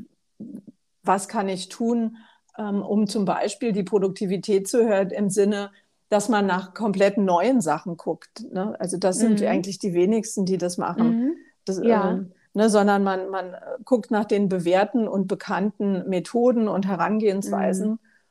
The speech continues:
Speaker 1: Und,
Speaker 2: Ja.
Speaker 1: und es braucht dann schon eben Pionierinnen,
Speaker 2: Ja.
Speaker 1: die, oder Pioniere, die das, die noch einen anderen Blickwinkel haben
Speaker 2: Mhm.
Speaker 1: und, und die anderen dazu bringen, ja, da mutig eben zu sein und,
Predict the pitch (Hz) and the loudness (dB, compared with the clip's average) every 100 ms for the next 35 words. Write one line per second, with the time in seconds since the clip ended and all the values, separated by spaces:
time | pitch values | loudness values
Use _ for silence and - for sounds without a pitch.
0 | _ _ 208 202 180 220 226 _ - 208 | _ _ 0 2 0 -4 -10 _ -4 -2
1 | 196 - - 190 - 285 233 - 208 196 | -2 -2 2 2 2 0 0 0 0 -2
2 | 196 - _ _ _ - _ _ 214 190 | -4 -10 _ _ _ -20 _ _ 2 2
3 | 196 190 _ - 220 208 220 240 226 247 | 0 -4 _ 2 6 6 6 4 2 4
4 | 285 277 214 196 190 190 190 233 190 190 | 6 6 4 2 0 2 0 2 2 2
5 | 208 262 214 214 208 208 - - - 214 | 2 2 0 0 0 0 -4 -14 -12 -4
6 | 220 - - _ _ 220 220 226 - 214 | -4 -4 -14 _ _ -2 0 0 -2 0
7 | 269 226 196 190 202 208 214 202 190 - | 2 2 2 2 0 0 -2 -4 -6 -6
8 | 220 220 226 208 220 233 254 - 226 214 | -6 -4 -2 0 0 -4 -8 -8 -6 -2
9 | 214 151 190 208 202 190 185 220 185 190 | -2 0 0 0 0 -2 -2 -6 -4 -2
10 | 196 202 202 _ _ _ _ _ _ _ | -2 -6 -12 _ _ _ _ _ _ _
11 | - 254 214 190 196 220 277 302 277 - | 0 4 4 2 4 6 6 4 2 4
12 | 233 254 - 226 - - 220 262 - 214 | 2 2 0 -2 -2 -2 -2 -2 -2 -4
13 | 202 | -4